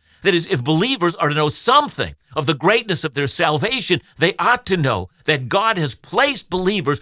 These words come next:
with Christ in the place of spiritual power. Or I might put it this way. Right now, every believer should be aware of their spiritual power. True, it's not like the power we will have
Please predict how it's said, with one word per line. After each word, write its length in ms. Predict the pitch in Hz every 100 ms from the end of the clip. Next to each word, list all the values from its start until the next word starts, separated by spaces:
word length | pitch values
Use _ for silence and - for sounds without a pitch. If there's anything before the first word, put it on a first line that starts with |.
| -
with 380 | - 139 285 -
Christ 400 | - 160 131 131
in 100 | 143
the 80 | 127
place 320 | - 139 127
of 100 | 110
spiritual 480 | - 117 113 - 107
power. 520 | - 117 101 101 - _ _ _ _
Or 100 | 175
I 60 | 175
might 220 | 156 139
put 140 | 139
it 120 | 123 107
this 200 | 147 -
way. 300 | 104 85 - _ _ _ -
Right 360 | 113 180 247
now, 300 | 208 127 123
every 240 | 135 185 233
believer 580 | 180 185 160 110 80 - _ _
should 260 | - 220 180
be 140 | 196
aware 320 | 151 156 147
of 80 | 131
their 160 | 123 120
spiritual 600 | - 156 143 127 120 113
power. 520 | - 170 143 95 _ _ _ _ _
True, 200 | - 220
it's 160 | 180 -
not 360 | 160 220 240
like 440 | 175 151 165 202 -
the 80 | 151
power 420 | - 131 120 120
we 160 | 117
will 200 | 131 113
have 420 | 117 165 120 120